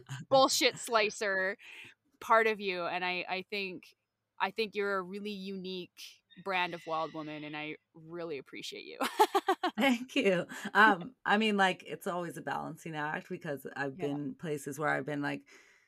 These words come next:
Speaker 2: I mean, uh, I've always been, like, overly aggressive and, like, boisterous with my self, I guess, or with others. And,
Speaker 1: Mm-hmm.
Speaker 2: and, uh,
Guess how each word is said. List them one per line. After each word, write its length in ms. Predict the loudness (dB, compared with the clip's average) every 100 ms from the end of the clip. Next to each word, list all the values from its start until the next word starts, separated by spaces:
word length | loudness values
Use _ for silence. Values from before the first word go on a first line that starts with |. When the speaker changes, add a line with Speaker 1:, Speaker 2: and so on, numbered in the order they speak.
| _ _ _ _ _ _ _ _ _ _ _
Speaker 2:
I 100 | 4
mean, 180 | 6 8
uh, 100 | 6 0 _ _ _ _ _ _ 0
I've 180 | 2 6
always 260 | 6 6
been, 200 | 4 4
like, 240 | 6 6 4
overly 840 | 2 2 4 4 4 2 0 -2 -4 -10 -10
aggressive 680 | -8 -2 0 0 -2 -4 -2
and, 140 | -4
like, 320 | -2 -4 -6 -14 _ _
boisterous 640 | -4 -2 -4 -4 -4 -4 -6
with 140 | -4
my 540 | -2 -2 -2 -2 -4 -8 _ _ _ _ _ _ _ _ _ _ _ _ _ _ _ _ _ _ _ _ _ -20
self, 440 | -8 -4 -4 -4
I 80 | -8
guess, 260 | -6 -8 -6
or 80 | -8
with 140 | -4
others. 300 | -4 -4 -4
And, 220 | -4 -4 -6 -2
Speaker 1:
Mm-hmm. 160 | 0 0
Speaker 2:
and, 80 | 2
uh, 300 | 2 2